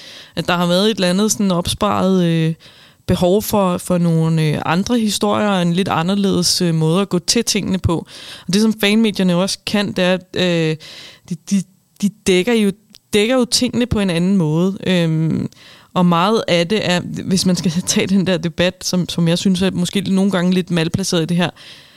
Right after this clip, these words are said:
journalistik. Øh, er det journalistik? Er det ikke journalistik? Jeg synes, der bliver lavet meget god fanjournalistik, men noget af det er jo også bare ren at vise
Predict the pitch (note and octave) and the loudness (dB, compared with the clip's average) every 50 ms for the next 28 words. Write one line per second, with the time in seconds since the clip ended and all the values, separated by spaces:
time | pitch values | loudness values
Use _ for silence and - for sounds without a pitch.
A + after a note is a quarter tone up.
0 | - _ - - - G3 F3+ F3 E3 E3 - - - G#3 G3+ F#3 - - - _ | -20 _ -6 -2 0 2 2 2 2 0 -2 -2 -2 -2 -2 -2 -4 -12 -20 _
1 | _ _ _ - F3+ F#3+ F#3 F3 E3+ E3 D3+ - - F3 F3+ G#3 F#3+ - - F#3 | _ _ _ -2 0 2 2 2 2 2 2 2 0 0 2 0 0 0 2 2
2 | F3 E3 D3+ - G3 F#3+ F3+ F#3+ E3 D#3+ E3+ F3+ F3 - F3+ E3+ E3 D#3+ - - | 2 0 0 -2 -4 -4 -2 -2 -2 -2 -2 -4 -4 -2 0 0 0 0 -2 -2
3 | F3 E3 F#3 F3+ G3 F#3+ - G3 E3+ E3 D3+ D3 D3 D#3 D#3 D#3+ D#3+ E3+ D#3+ D#3+ | -2 -2 0 -2 -2 -2 -4 -4 -2 -2 -2 0 0 0 0 0 0 0 0 0
4 | G3+ A#3 A3+ - F#3+ E3+ - - E3 D#3 C#3+ D#3+ - E3+ D#3+ D3+ - - F3 - | 0 0 0 0 0 -2 0 0 -2 -2 -2 -2 -2 -2 -2 0 -2 -2 -2 0
5 | - E3+ E3+ E3 E3 E3 F#3 A3 A3+ F#3 D#3+ F3+ G#3 - - F#3+ F#3 F3+ D#3 D#3+ | 0 0 2 2 4 4 4 4 4 2 2 0 0 0 0 0 2 2 0 0
6 | G3 - - F#3+ F#3 F#3 F3+ F#3 F#3+ F#3 - - - - - - - - - - | -2 -2 -2 -2 -2 -2 -2 -2 -2 -2 -4 -6 -12 -18 -20 -20 -20 -20 -20 -20
7 | - - - - - - _ _ _ _ - F#3+ F#3 E3 D#3+ D#3 F3+ F3 F#3 G#3 | -20 -20 -20 -20 -20 -20 _ _ _ _ 0 0 0 0 0 2 2 4 4 4
8 | G#3+ - - C#4 C4 A3 | 4 2 2 2 0 0